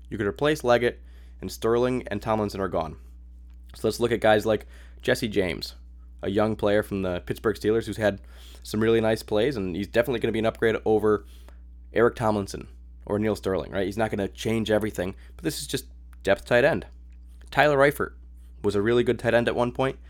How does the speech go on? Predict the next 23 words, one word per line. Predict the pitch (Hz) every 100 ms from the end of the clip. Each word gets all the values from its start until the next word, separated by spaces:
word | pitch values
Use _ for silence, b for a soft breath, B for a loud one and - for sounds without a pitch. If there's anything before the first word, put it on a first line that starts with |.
| b b b
has | - -
had | 95 101
injuries | - 107 113 123 113
in | 95
the |
past, | - 95 117 -
and, | 82 76 -
you | 87
know, |
has | 85 87
hardly | 101 104 107
played | 101 110
over | 113
the | 107
most | 95 101 107 -
recent | 110 95 80
years, | 120
but | 143 92 - b b b b
maybe | 82 85
you | 101
go | 117
after | 123 127
him. | 156 -